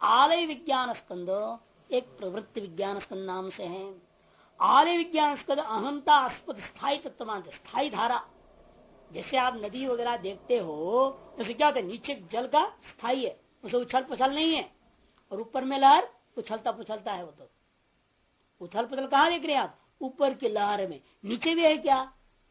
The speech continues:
नीचे स्थायी जा रहा है। उस स्थिर धारा के ऊपर एक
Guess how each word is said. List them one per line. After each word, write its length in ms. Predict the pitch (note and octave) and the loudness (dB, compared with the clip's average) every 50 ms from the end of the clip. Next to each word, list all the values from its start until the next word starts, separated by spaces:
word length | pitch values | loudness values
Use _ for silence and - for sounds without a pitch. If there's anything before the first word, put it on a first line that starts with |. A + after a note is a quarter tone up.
| _ | _
नीचे 380 | - G3 F3 A3 B3 B3 B3+ A3+ | -14 -12 -12 -12 -10 -8 -8 -10
स्थायी 680 | - - - _ - G3+ A3 A3 A3 A3 A3 G#3+ G#3 | -10 -12 -20 _ -12 -6 -4 -2 -2 -2 -2 -6 -8
जा 160 | F#3+ F#3+ E3 E3 | -8 -8 -8 -10
रहा 160 | D3+ C#3+ C#3 | -10 -14 -18
है। 220 | - - - - _ _ _ _ _ _ _ _ _ _ _ | -20 -20 -20 -20 _ _ _ _ _ _ _ _ _ _ _
उस 120 | - A3+ - | -8 -8 -8
स्थिर 460 | - - - - - D#4+ F#4 F#4 F4+ | -8 -10 -8 -4 0 0 2 2 0
धारा 440 | E4 C4 F3 - G#3+ B3 C4+ C#4 C4+ | -2 -4 -4 -2 0 2 2 2 0
के 140 | C4 A3 B3 | 0 -2 -4
ऊपर 420 | A#3 G#3 F#3 F3 - B3+ B3+ B3 B3+ _ _ _ _ - | -4 -4 -4 -2 0 0 0 0 -2 _ _ _ _ 2
एक 200 | C#4 C#4+ C#4+ - | 2 2 0 -2